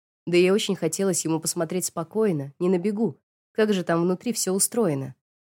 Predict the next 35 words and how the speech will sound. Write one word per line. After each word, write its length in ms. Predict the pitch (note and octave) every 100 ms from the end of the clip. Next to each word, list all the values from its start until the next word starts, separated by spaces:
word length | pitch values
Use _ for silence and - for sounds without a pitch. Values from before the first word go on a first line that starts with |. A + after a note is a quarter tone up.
| _ -
Жена 280 | E3 A#3+
согласилась, 760 | D#4 A#3+ F#3+ - D3+ E3 - - -
но 80 | E3+
время 280 | F3+ A#3
шло, 340 | A#3+ C4 G#3+ C3+ _ _ _
а 80 | F3+
всё 160 | E3+ F#3
никак 340 | F#3 G3+ A3+
не 60 | A#3+
могли 260 | G3 E3
собраться. 600 | E3 F#3+ F3 C#3 - B2+ - _ _ _ _ _ _ _ _ _
И 120 | G3
вот 220 | G3+ F4 D4
в 20 |
один 240 | A3 C4
прекрасный 500 | A#3 G#3+ A#3+ A#3 A3+
день 320 | G3 C#4+ C4+
за 120 | E3+ E3+
чашкой 400 | A#3+ G#3+ - G#3
утреннего 480 | A3+ F#3+ F#3+ F3+
кофе 500 | F#3+ - D#4 - D3+ -
на 140 | F#3+ G3
террасе 480 | - A3 A3+ - F#3+
любимого 500 | F#3 G3+ G#3 F3+ F3
кафе 380 | F#3 F3 D4+
на 100 | C#4
пристани 600 | F3 F#3 D#3+ - D3+ C#3+ C#3 _ _ F3
на 80 |
глаза 380 | E3+ E3+ E3 G3+
им 120 | D4+
попалось 480 | C#4+ A#3+ F#3 G#3+ A#3+
объявление 540 | A3+ F#3+ F3 F3+ B3 A#3+
в 100 | F#3
местной 300 | F3+ - G#3
газете: 560 | B3 A#3 D#3 - -